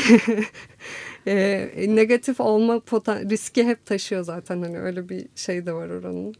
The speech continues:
E, çünkü inanılmaz popülerleşen hip yani bayağı gelen bir yer orası şu anda Galata bölgesi yükselen bir yer. E, dolayısıyla hani hip ve popüler olma riski de her zaman taşıyor aslında o anlamda.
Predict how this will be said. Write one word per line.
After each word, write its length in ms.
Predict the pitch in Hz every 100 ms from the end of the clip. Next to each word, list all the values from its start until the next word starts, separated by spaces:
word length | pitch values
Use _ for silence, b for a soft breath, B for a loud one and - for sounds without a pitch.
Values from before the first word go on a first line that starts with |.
| _ 190
E, 480 | 180 175 170 175 -
çünkü 260 | 202 185 202
inanılmaz 460 | 196 190 202 202
popülerleşen 760 | - 185 185 180 180 185 190 190
hip 180 | 196 - - - _ - - 196
yani 400 | 190 180 185 180 - 190
bayağı 240 | 190 180
gelen 500 | 208 202 208 226 233
bir 60 | 185
yer 120 | 170
orası 400 | 165 165 170 -
şu 140 | - 165
anda 160 | 170
Galata 420 | 170 175 175 180
bölgesi 580 | 175 170 180 - 180 175 -
yükselen 600 | 185 - 196 196 196 185
bir 60 | 165
yer. 360 | 190 294 - B B B B B -
E, 60 | 190 190 190 180 190 190
dolayısıyla 500 | 190 202 202 208 214
hani 260 | 190 190 190
hip 140 | 202 - -
ve 100 | 196
popüler 400 | 190 190 196 196
olma 400 | 190 190 190 190
riski 520 | - - 185 - 196
de 60 | 190
her 160 | 190 185
zaman 320 | 190 185 185
taşıyor 380 | 190 - 196 170
aslında 320 | - 175 170
o 40 |
anlamda. 480 | 170 175 180 202